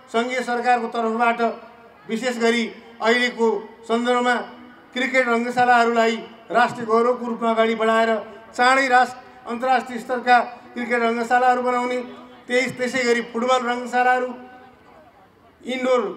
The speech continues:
खेलहरूलाई, चाहिने स्टेडियमहरू निर्माणलाई तीव्र गतिमा अगाडि बढाउने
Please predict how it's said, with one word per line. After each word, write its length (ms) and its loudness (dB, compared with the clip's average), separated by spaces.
खेलहरूलाई, 540 2
चाहिने 300 2
स्टेडियमहरू 500 -2
निर्माणलाई 640 2
तीव्र 240 -6
गतिमा 320 0
अगाडि 200 2
बढाउने 380 0